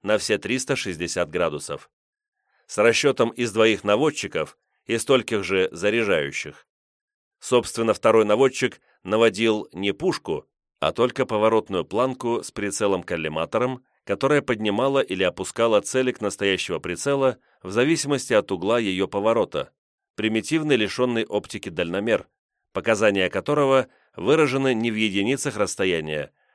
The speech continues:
а в изменении прицела. Механика там самая простая, а за расчёты отвечает лекало, изготовленное в результате пристрелки, то есть опытным путём. Дело в том, что из-за мизерной скорости снарядов посылать их приходится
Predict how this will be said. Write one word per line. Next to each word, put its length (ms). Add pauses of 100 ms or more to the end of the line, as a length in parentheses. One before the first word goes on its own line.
а 140
в 80
изменении 560
прицела. 600 (640)
Механика 840
там 180
самая 360
простая, 640 (380)
а 120
за 120
расчёты 460
отвечает 540
лекало, 520 (180)
изготовленное 720
в 60
результате 560
пристрелки, 720 (180)
то 160
есть 320
опытным 440
путём. 440 (880)
Дело 240
в 60
том, 160
что 160
из-за 400
мизерной 480
скорости 460
снарядов 580 (180)
посылать 460
их 200
приходится 720